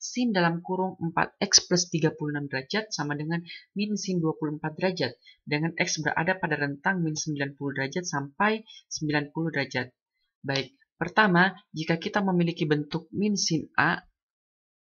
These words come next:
maka kita bisa menuliskan menjadi sin minus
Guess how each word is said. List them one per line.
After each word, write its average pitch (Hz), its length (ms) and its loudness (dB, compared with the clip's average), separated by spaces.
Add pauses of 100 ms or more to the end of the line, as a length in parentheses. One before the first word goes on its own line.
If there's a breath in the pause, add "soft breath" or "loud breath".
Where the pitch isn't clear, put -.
(480)
maka 202 480 2 (320 loud breath)
kita 185 240 2
bisa 165 240 0
menuliskan 151 560 2
menjadi 156 320 4
sin 220 400 -2 (320)
minus 147 640 0